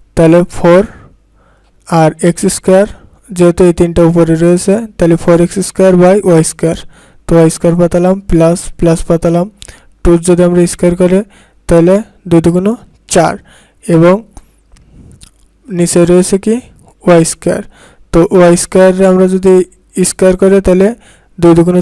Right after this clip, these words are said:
চার হবে, এখানে ভুল করে দুই পাতানো হয়ে গেছে, এখানে হবে চার,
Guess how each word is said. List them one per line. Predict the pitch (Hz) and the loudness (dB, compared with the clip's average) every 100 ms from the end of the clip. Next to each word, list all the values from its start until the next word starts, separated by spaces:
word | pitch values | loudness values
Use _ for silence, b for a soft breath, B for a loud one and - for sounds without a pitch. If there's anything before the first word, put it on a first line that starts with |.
| - | 0
চার | 175 170 180 | 0 2 2
হবে, | 180 196 185 | 2 0 -2
এখানে | 175 175 170 175 165 | -6 -6 -4 -2 0
ভুল | 165 170 170 | 2 2 0
করে | 175 175 170 | 0 0 2
দুই | 170 170 | 2 2
পাতানো | 165 175 175 185 | 0 0 0 0
হয়ে | 180 | 2
গেছে, | 185 - 202 185 | 0 -2 -2 -2
এখানে | 165 175 180 | -4 -2 0
হবে | 180 202 254 b b b b - | 2 2 -2 b b b b -4
চার, | 170 - | -4 -4